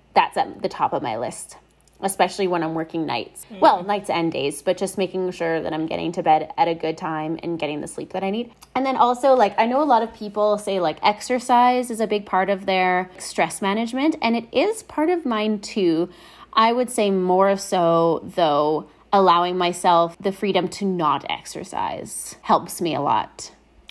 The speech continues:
Speaker 1: Yeah.
Speaker 2: I like it.
Speaker 1: So, like,
Speaker 2: Yeah.
Speaker 1: when I'm feeling really stressed and, like, bogged down or, like, overwhelmed by stuff or life or things that are happening at work, um,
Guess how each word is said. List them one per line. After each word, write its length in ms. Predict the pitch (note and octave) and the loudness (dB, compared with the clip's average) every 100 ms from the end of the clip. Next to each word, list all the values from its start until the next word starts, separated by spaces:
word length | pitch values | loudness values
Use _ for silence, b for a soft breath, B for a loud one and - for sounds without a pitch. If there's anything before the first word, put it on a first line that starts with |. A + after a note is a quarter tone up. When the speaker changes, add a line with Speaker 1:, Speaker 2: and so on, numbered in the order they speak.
| - | -14
Speaker 1:
Yeah. 340 | - F#3 D3+ D#3 | 0 2 2 0
Speaker 2:
I 20 | |
like 340 | D#3+ D#3 D3+ | -2 -6 -6
it. 220 | E3 C#3+ C#3 | -6 -6 -2
Speaker 1:
So, 180 | - G3 | 4 6
like, 460 | F#3+ F3+ F3 - - B | 6 4 2 -6 -20 B
Speaker 2:
Yeah. 340 | F3+ E3+ D#3+ E3+ | -4 -2 -2 -4
Speaker 1:
when 520 | F#3 G3 F#3+ F#3 F#3 - | 0 4 4 4 0 0
I'm 180 | F#3 F#3 | 0 0
feeling 460 | - G3 F#3 F#3 | 0 2 4 2
really 220 | F3+ F3+ F3 | 2 0 -2
stressed 480 | - F3 E3 - | 0 2 2 0
and, 80 | F#3 | -4
like, 200 | E3+ E3 | -4 -2
bogged 320 | F#3 E3+ E3+ | 2 4 2
down 480 | E3+ E3 D#3 E3 E3 - | 0 0 2 0 -2 -2
or, 600 | F#3+ F3+ E3 D#3+ D#3+ D#3+ | 0 4 4 4 2 0
like, 240 | - F3 - | 0 -2 0
overwhelmed 880 | G3+ F3 E3+ D#3+ D3+ D#3+ E3+ E3+ - | 0 2 2 2 2 2 -2 -4 0
by 240 | E3+ D#3+ | 2 2
stuff 500 | E3 - E3+ E3 D#3+ E3+ | 0 -2 2 2 0 -4
or 180 | D#3 - | -4 -2
life 460 | G3 G#3+ G3+ G3 - | 2 4 2 -2 -6
or 280 | - E3+ E3 | -2 0 0
things 280 | E3+ F#3 F3 | -2 -4 -4
that 100 | F3 | -2
are 100 | D#3+ | -2
happening 580 | D#3+ D#3 E3+ E3 E3 F#3+ - | -2 -4 -4 -4 -4 -8 -6
at 180 | - - | -6 -2
work, 380 | A3+ A3 A3 - b b b b b | 0 0 -2 -18 b b b b b
um, 540 | F#3 F3+ F3 F3 F3 | 4 4 2 -2 -4